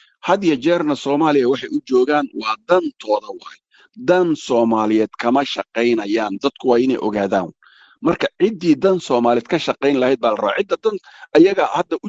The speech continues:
joogto meesha geeyena waxaa weeye, waa kuwan isbaarada iyo unukaale iyo anaa taabsaday iyo, ee, mataqaanaa, ee, ee, ee, ee, dee ka shaqaynaya waay. Marka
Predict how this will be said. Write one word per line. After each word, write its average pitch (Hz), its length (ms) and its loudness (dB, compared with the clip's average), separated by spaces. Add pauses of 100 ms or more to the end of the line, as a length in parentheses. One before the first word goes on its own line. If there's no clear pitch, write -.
joogto 147 400 2
meesha 151 300 0
geeyena 143 460 2
waxaa 131 240 0
weeye, 160 280 2 (500)
waa 277 140 4
kuwan 165 500 2
isbaarada 131 600 0
iyo 123 260 -2
unukaale 131 600 0
iyo 110 280 -8 (380)
anaa 143 300 0
taabsaday 127 640 -2
iyo, 101 180 -6 (540)
ee, 113 140 -2
mataqaanaa, 120 640 2 (160)
ee, 113 300 -2
ee, 107 320 -2
ee, 110 200 -2 (140)
ee, 107 260 2
dee 127 220 -2
ka - 140 -2
shaqaynaya 123 640 0
waay. 92 240 -6
Marka 180 240 0